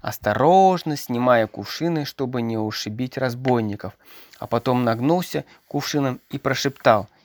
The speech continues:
"Сидите тихо и не двигайтесь. Ночью я выйду к вам и сам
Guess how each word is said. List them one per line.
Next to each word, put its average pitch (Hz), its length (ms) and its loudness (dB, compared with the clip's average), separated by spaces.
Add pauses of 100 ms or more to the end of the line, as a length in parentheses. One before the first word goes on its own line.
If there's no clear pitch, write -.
"Сидите 120 540 -8
тихо 139 420 -2 (140)
и 131 80 -8
не 135 160 -6
двигайтесь. 123 760 -2 (320)
Ночью 135 460 2
я 123 160 0
выйду 123 300 -2
к - 100 -20
вам 156 300 4 (260)
и - 80 -12
сам 143 400 4